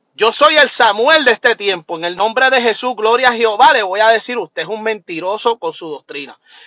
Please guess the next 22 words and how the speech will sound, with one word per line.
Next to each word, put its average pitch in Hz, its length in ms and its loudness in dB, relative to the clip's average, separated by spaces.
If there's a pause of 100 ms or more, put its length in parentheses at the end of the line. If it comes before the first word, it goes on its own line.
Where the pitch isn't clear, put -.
(120)
Los 139 160 -10
otros 277 260 2
días 320 300 2
cogí 208 200 0
un 302 120 -6
pastor, 294 500 2
amigo 262 380 2
mío, 269 240 -2
que 220 100 -4
amo 233 240 2
mucho, 294 420 -2 (560)
que - 160 -16
puso 233 280 -4
una 277 160 6
porquería 247 760 4
de 269 120 6
esa, 277 240 4
porque 180 320 -2
ahora, 277 320 6
como 190 260 -2
aquel 202 260 -4
corrige 254 600 2